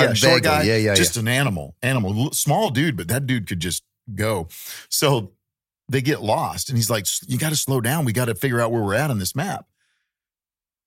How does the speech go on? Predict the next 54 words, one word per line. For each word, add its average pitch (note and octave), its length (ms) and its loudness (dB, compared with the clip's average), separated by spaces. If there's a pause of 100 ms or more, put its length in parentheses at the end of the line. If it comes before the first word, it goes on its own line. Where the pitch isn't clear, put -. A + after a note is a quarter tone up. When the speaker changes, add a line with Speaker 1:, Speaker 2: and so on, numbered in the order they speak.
(500)
Speaker 1:
So - 160 -4
finally, E3+ 340 0
he's A#2+ 140 0
like, G#2+ 180 -4
"Just, - 460 -4
you B2 120 -2
gotta C#3 320 -2
stop D#3+ 480 -2
so - 140 -2
I G#2+ 80 0
can G2+ 160 -4
figure B2 320 0
out G#2 160 0
where A2 160 2
we're F#2+ 140 0
at." A#2 160 0
He's A2+ 180 0
navigating, G2+ 640 -2 (460)
and A#2+ 100 0
they're C3+ 80 2
trying B2+ 240 0
to A2 60 0
run, G#2+ 260 2
and A2 80 2
they A2 80 0
got A2+ 160 2
a A2+ 60 2
girl, G#2+ 480 0 (100)
you A2 120 -2
know, G2+ 60 0
'cause F#2+ 120 -6
he G2+ 80 2
had G#2 80 -2
to G#2+ 80 2
have G2+ 60 0
a G2+ 40 -4
girl G2+ 240 0
on G#2 100 0
the G#2 60 0
team, G2+ 240 0
and G2 80 4
Speaker 2:
Yeah, F#2+ 80 4
Speaker 1:
they G2+ 120 4
got G2+ 80 2
Speaker 2:
yeah, G2+ 80 2
Speaker 1:
these F#2 120 2
Speaker 2:
yeah. F2+ 140 0
Speaker 1:
dudes. F#2+ 220 -4 (880)
So - 140 -4
they A2+ 120 0
all C3 140 0
get A2 140 -2
over G#2 220 -2
there, F2+ 240 -4